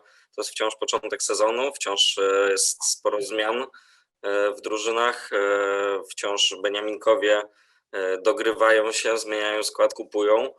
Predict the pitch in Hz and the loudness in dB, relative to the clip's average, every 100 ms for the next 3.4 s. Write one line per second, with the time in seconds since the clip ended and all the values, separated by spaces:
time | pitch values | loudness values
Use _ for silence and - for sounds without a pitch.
0 | _ _ _ - 98 98 98 104 104 - | _ _ _ -4 -2 -2 -2 -4 -2 -4
1 | - - 104 101 107 - 107 104 107 104 | -4 -6 -6 -6 -10 -4 -2 4 6 6
2 | 104 85 98 98 98 101 107 110 110 107 | 4 -6 -6 -4 -4 -4 -4 0 0 0
3 | 107 104 104 | 0 0 -4